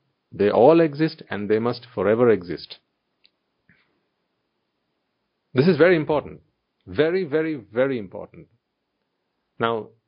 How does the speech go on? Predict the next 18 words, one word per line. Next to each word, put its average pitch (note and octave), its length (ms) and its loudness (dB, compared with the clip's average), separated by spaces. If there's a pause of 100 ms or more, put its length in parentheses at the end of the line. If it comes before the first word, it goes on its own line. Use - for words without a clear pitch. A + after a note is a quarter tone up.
in B2 100 -4
Rajagiriya, G#2 560 -2
sometimes, G#2 440 -8
you G2+ 60 -10
know, G2 240 -8 (640)
people A#2+ 240 -4
who A2+ 160 -2
are A2 260 0 (340)
particularly D3+ 440 -4
new C3 180 -4
to C3+ 80 -2
the A#2 80 0
Dhamma, F2 340 -8 (840)
they A2 120 2
come B2 180 -2
and A2+ 80 0
ask B2 180 -4
questions, A2 460 -4